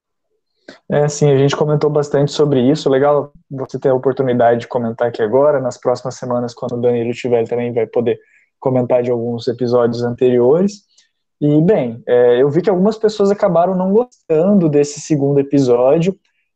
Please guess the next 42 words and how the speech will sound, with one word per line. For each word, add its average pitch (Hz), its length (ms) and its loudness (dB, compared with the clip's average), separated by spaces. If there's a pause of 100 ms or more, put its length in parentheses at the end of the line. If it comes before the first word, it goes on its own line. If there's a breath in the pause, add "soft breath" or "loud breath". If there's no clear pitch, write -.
(140)
né, 127 280 2
falaram 131 360 2
que 131 80 -18
deixou 139 300 0
um - 20 -6
pouquinho 135 260 -2
a 127 40 -2
desejar. 127 400 2
Eu 175 80 2
acho 175 200 -2
natural 165 400 2
isso 170 140 -6
acontecer, 156 480 -2
porque - 220 -6
a 147 40 4
gente 143 200 -4
voltou 147 400 2
pro 180 100 -6
nosso 143 240 -6
padrão 135 260 0
de 131 60 -8
quarenta 123 300 -4
minutos, 170 560 -2 (260 soft breath)
voltamos 147 480 0
a 143 80 0
ter 143 200 2
aquela 131 240 -2
divisão 131 540 -2
normal 127 580 0
que 120 100 -10
a - 20 -6
gente 123 380 -12
tinha 135 220 -6
do 120 100 -10
programa, 127 640 0
né, 143 220 -2 (260)
e 156 80 0
também 170 240 0
não 165 80 4
tivemos 170 380 0
evacuação, 170 720 -2
então 127 260 -6